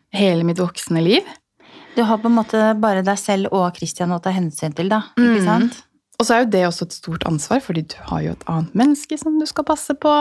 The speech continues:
Speaker 1: så
Speaker 2: Ja.
Speaker 1: du, men, eh, men nei, det har vært, eh, veldig bra for meg.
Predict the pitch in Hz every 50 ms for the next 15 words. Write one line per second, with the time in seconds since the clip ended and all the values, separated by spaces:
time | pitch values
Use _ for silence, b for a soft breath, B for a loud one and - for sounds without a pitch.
0 | 302 294 - - 247 214 226 233 233 233 233 233 - - _ 240 233 226 226 220
1 | 220 214 214 214 214 208 208 208 208 208 208 208 - - - - 214 214 214 214
2 | 220 226 233 226 233 226 233 214 208 - - _ _ _ _ - 202 202 196 196
3 | - - 202 - b b b b b b b b b b b b _ _ - -
4 | 247 220 190 190 185 170 180 180 175 - - 185 185 196 214